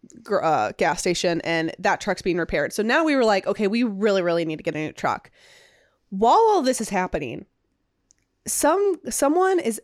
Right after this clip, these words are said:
trading in their twenty twenty-three Ram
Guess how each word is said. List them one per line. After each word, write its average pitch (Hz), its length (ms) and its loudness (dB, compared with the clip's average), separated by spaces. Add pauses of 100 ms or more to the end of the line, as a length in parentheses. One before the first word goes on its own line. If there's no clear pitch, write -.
(100)
trading 285 640 2
in 185 440 0
their 185 240 -2
twenty 277 460 0
twenty-three 202 720 0 (360)
Ram 302 440 2